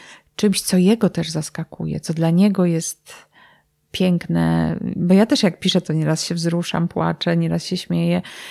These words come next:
Y, ja, ja wiem, że to przekracza mnie, prawda? Natomiast co innego jest, y,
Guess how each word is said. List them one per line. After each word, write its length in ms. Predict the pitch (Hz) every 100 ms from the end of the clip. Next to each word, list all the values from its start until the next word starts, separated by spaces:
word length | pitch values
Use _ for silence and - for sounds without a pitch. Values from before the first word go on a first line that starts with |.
| - - _ -
Y, 260 | 175 180 185
ja, 140 | 180
ja 160 | 190 190
wiem, 340 | 185 285 294
że 160 | 214 165
to 440 | - 170 165 165 -
przekracza 640 | - 185 185 165 - 156
mnie, 420 | 160 156 139 - -
prawda? 420 | - - 196 254 - - -
Natomiast 760 | 175 - 214 208 214 - - -
co 140 | - -
innego 560 | 233 220 202 190 220 240
jest, 580 | 226 - - - - -
y, 500 | 208 208 208 208